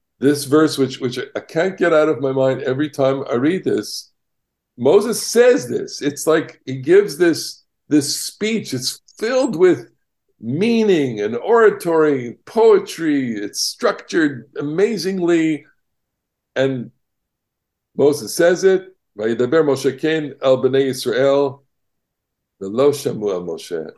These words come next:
They don't listen to Moses. "Mikotzer ruach ume avodah kasha."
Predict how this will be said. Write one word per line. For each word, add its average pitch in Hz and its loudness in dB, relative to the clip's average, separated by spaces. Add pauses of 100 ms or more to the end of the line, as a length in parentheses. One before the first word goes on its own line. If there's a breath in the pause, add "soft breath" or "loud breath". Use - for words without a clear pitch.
They 135 2
don't 104 -4
listen 110 -6 (120)
to 127 -6
Moses. 113 -2 (580)
"Mikotzer 127 0
ruach 160 0 (420)
ume 117 0
avodah 101 0
kasha." 80 -8